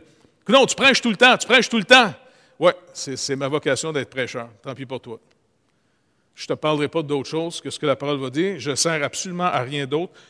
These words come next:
que de chercher ce que Dieu dit pour te le dire. C'est tout.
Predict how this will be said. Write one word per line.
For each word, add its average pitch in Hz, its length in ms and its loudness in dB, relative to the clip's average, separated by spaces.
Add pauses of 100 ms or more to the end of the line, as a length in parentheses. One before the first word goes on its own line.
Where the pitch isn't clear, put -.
que 147 120 -8
de 135 100 -4
chercher 190 420 0
ce - 120 -4
que 151 80 -6
Dieu 135 220 -6
dit 131 180 -6
pour 123 140 -18
te - 60 -16
le 120 120 -6
dire. 110 240 -12 (580)
C'est - 220 -8
tout. 123 160 -10